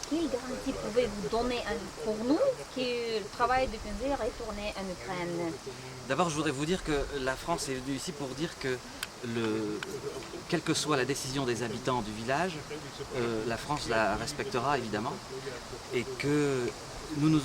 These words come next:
Speaker 2: engageons, euh, à ce que, euh, le travail de Pinzel soit restitué au terme de l'exposition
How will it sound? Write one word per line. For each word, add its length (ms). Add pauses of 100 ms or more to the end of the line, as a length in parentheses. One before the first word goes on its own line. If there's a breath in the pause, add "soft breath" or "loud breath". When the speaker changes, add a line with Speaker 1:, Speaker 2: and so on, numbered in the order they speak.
Speaker 2:
engageons, 400
euh, 1000
à 40 (100)
ce 60 (140)
que, 40
euh, 280 (840)
le 60
travail 320
de 80
Pinzel 260 (100)
soit 220
restitué 400 (560)
au 40 (100)
terme 180
de 80
l'exposition 600